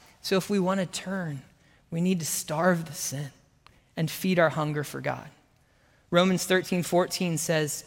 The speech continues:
"Put on the Lord Jesus Christ and make no provision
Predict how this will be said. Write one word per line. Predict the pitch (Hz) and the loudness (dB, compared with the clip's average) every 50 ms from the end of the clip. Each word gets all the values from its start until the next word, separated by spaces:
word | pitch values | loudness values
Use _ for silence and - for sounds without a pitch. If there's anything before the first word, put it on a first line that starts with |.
| - | -16
"Put | - - - - 214 220 208 208 - | -18 -8 0 2 2 2 2 0 -2
on | 160 170 175 175 175 170 | -2 0 2 2 0 0
the | 160 151 | 0 -2
Lord | 151 151 156 160 165 165 160 151 139 | -2 0 2 4 4 4 4 2 0
Jesus | - 156 160 151 147 135 - - | -4 -6 -4 -4 -4 -6 -6 -8
Christ | - - 135 110 117 - - - - - - _ - - - - - | -8 -8 -8 -8 -8 -12 -12 -12 -12 -14 -16 _ -20 -20 -20 -12 -6
and | - 170 160 | -2 0 2
make | 165 165 160 156 - | 2 2 2 0 0
no | 160 156 165 175 190 190 | 0 2 4 6 6 4
provision | 185 - 196 180 156 170 175 160 151 160 151 143 139 | 4 2 0 0 2 2 2 2 2 0 -2 -2 -2